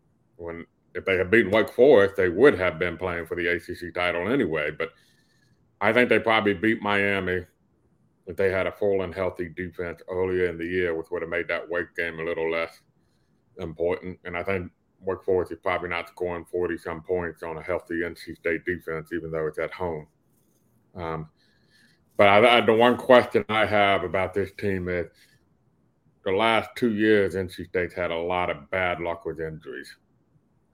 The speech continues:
Yeah. And my theory on that is it's because that's just Dave Doeren's mentality of, that's instilled in this team. It's part of the culture of this team. You're not gonna find a team, in my opinion, that plays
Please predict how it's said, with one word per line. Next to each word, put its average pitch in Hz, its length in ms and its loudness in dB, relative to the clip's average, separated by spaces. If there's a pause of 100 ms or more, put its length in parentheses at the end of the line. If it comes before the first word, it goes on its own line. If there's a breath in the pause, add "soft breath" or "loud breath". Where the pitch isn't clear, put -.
(300)
Yeah. 82 140 -16 (460)
And 80 600 -10 (320)
my 104 240 4
theory 101 320 2
on 92 180 -4
that 90 220 -2
is 85 160 -6
it's 87 220 -10
because 87 340 -6
that's 87 220 -6
just 90 240 -8
Dave 90 260 -2
Doeren's 92 340 -6
mentality 87 600 -6
of, 82 220 -8 (360)
that's - 280 -10
instilled 95 680 -2
in 87 100 -6
this 87 140 -8 (100)
team. 85 320 -6
It's 80 120 -12
part 117 240 2
of 95 100 0
the - 180 -8
culture 104 300 -2
of 78 60 -10
this 80 100 -12 (100)
team. 85 300 -6 (720 soft breath)
You're 123 220 4
not 117 240 2
gonna 92 180 -2
find 95 320 -4
a 80 40 -10
team, 90 360 -8
in 80 80 -10
my 87 200 -6
opinion, 82 400 -10
that 78 180 -12
plays 85 420 -6